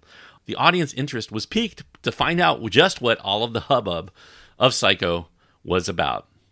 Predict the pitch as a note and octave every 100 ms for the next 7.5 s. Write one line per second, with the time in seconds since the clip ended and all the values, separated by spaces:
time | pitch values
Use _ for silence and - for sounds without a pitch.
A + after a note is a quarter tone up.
0 | _ _ - C3 D#3 - C3+ - A#2+ G2+
1 | G2 G2+ - A#2+ G2+ F#2 E2+ G#2 - D#2+
2 | D2+ F2+ - - F#2+ F#2 F#2 F2+ E2 E2+
3 | - E2 E2 - E2 F2 E2+ D#2+ E2 E2
4 | D#2+ E2+ D#2 D#2+ E2 - E2 F#2+ D3 F3
5 | D3+ D3 D3 B2+ - B2 A#2+ A#2+ G#2+ G#2+
6 | - C#3+ C#3 A#2+ A2 - A2+ G#2 E2+ F2
7 | E2 F2 C2+ A1+